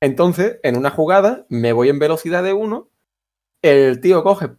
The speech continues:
me, me viene por detrás, que el tío corría más que yo, y perfectamente me podía haber metido cuerpo normal,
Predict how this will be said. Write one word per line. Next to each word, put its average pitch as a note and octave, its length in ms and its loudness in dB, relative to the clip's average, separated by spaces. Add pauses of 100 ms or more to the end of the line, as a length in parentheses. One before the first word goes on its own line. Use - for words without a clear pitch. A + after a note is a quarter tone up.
(120)
me, C#3+ 320 -2
me C3+ 140 0
viene D#3 240 0
por E3 200 -6
detrás, D3+ 280 -8
que B2 180 -10
el A#2+ 180 -2
tío D3 140 -2
corría D#3+ 300 0
más D3+ 160 -4
que A2+ 140 -8
yo, D#3+ 220 0 (200)
y B2+ 100 -4
perfectamente C#3+ 600 -4
me A2+ 100 -4
podía A2+ 200 -2
haber D#3 120 0
metido C#3 300 -6
cuerpo C3+ 380 -6
normal, B2 500 -2